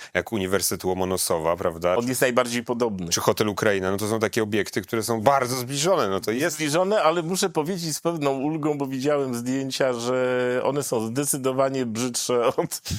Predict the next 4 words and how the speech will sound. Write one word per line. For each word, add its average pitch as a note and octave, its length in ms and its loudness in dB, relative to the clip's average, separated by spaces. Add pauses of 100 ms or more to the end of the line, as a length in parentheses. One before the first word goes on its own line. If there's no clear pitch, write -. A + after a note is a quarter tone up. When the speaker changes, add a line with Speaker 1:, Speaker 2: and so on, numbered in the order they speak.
Speaker 2:
warszawskiego. C3+ 840 0 (220)
Są C3 240 2
ciężkie, E3 680 0
toporne C#3 720 0